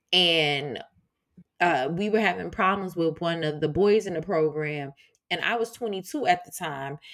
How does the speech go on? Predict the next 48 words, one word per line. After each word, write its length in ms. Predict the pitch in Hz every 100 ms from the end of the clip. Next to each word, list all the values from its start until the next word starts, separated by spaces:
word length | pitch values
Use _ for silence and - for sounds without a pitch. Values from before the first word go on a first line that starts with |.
| - _ -
and 480 | 165 160 156 160 151
this 200 | 175 -
kid, 200 | 233 160
I 100 | 160
guess 200 | 165 160
he 80 | 165
was, 160 | 156
let's 160 | 156 151
say, 160 | 147
sixteen 720 | 143 - - - - 165 151 139
or 340 | 135 135 139
seventeen 560 | - 151 151 147 160 147
or 60 |
something 280 | 160 156 147
like 180 | 139 135
that. 260 | 143 135 - - - - - _
And 440 | 190 185 175 165 -
one 200 | 180 185
of 60 | 190
the 60 |
guys, 280 | 190 185 185
they 140 | 180 208
was 160 | 202
like, 180 | 190 170 -
"Oh, 140 | 202
well, 360 | 190 165 170 165
the 140 | 160
reason 340 | 165 202 208
why 160 | 180 185
he 160 | 202 196
doesn't 300 | 180 170 156
respect 400 | 156 185 175 190
you 80 |
is 120 | 160 156
because 360 | 180 156 151 - - _
I'm 140 | 165
sure 220 | 170 208 170
he's 200 | 190 185
had 200 | 165 156
sex 280 | 175 170
with 120 | 165 175
people 260 | 175 175
your 140 | 170 170
age." 300 | - 170 143
And 140 | 170
I'm 140 | 254
like, 440 | 440 415 262 - - _ - _
I'm 220 | - 349